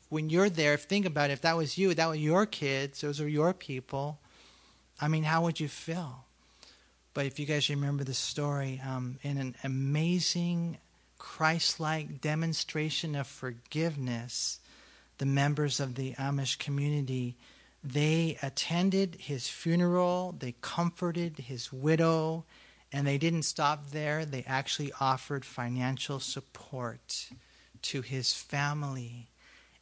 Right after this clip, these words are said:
And, and one wonders, well, how can they do that? And the, the simple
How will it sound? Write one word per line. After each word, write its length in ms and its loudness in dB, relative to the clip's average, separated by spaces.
And, 320 2
and 240 2
one 340 2
wonders, 520 2
well, 260 4
how 360 2
can 340 0
they 240 0
do 400 -4
that? 560 -14
And 240 -2
the, 180 -4
the 200 -2
simple 480 0